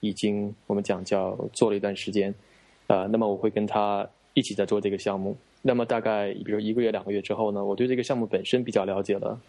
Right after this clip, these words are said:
我对这个代码也比较了解。<clears throat> 那，那这个时候呢，就这个人就可以，他就可以去到另外一个项目上面，然后呢，别人可以到这个项目上来。这样的话，我就变成了主要来引导这个项目。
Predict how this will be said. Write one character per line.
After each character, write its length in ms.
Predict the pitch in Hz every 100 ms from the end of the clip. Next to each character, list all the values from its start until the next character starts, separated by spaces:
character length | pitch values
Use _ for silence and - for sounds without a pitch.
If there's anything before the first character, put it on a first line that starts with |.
| -
我 100 | 101
对 140 | 113
这 140 | 107
个 80 | 110
代 180 | 107 117
码 160 | 101 98
也 60 |
比 100 | 95
较 140 | - 98
了 160 | 98
解。 200 | 104 - - _ _ _ _ _ _ _ _ -
<clears throat> 320 | 185 131 123
那， 180 | 151 165
那 140 | 175 151
这 100 | 156
个 80 |
时 100 | 123
候 160 | 117 127
呢， 220 | 123 113
就 100 | 113 127
这 120 | 175
个 120 | 120
人 120 | 101
就 100 | 107
可 100 | 117
以， 160 | 110 98 - _ -
他 180 | - 113
就 80 | 117
可 140 | 113
以 80 | 98
去 420 | - - 107 98 -
到 120 | - 117
另 140 | 143
外 100 | 147
一 40 |
个 100 | 107
项 160 | 98 101
目 80 | -
上 160 | -
面， 160 | 196 - -
然 120 | - 104
后 80 |
呢， 140 | 113 107
别 180 | 107 107
人 160 | 147
可 140 | 156 120
以 80 |
到 180 | 98 110
这 80 | 101
个 80 | 101
项 160 | 107
目 80 | 104
上 140 | 101 101
来。 180 | - - -
这 120 | 143
样 80 | 127
的 80 |
话， 200 | 123 127
我 160 | 113 107
就 100 | 104
变 160 | 131 131
成 100 | 120
了 160 | 107 104 _ -
主 180 | 113
要 160 | 107 123
来 120 | 104
引 180 | 104 104
导 140 | 104
这 100 | 95
个 80 | 101
项 220 | 101 101
目。 160 | 98 -